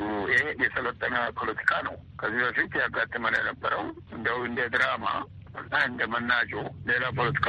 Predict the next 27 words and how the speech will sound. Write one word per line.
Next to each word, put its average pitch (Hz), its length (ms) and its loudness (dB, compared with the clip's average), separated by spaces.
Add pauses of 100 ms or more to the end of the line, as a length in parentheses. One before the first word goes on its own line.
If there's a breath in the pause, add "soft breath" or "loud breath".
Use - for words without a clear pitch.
ፓርቲዎችን 101 600 0
ተሳትፏል 107 540 0
ለማለት 107 500 -2
ያድል 110 420 0 (200)
ስዘራ 107 360 0
የቆየ 107 380 4 (280)
ነገር - 300 0
ግን 208 200 -2
ውጤቱ - 380 -4 (340)
መቶ 123 380 0
ከመቶ 123 360 0
አሸንፍ 135 500 0
ያለው 113 360 2 (100)
የምልበት 110 480 0
ደረጃ 123 300 0 (400)
ደርሶ 127 340 2 (440)
ያም 196 260 2 (180)
ውድቀቱን 156 500 0 (280)
እንዳፋጠነለት 131 880 0
ነው 160 120 -2
የምናውቀው። 110 500 -2 (220)
ስለዚህ 113 460 4 (200)
ያው 101 180 4 (180)
ተጽዕኖ - 320 -2 (600)
አያርፍም 110 560 2 (440)
የተባለውን 104 580 -2
እንግዲህ 104 300 -4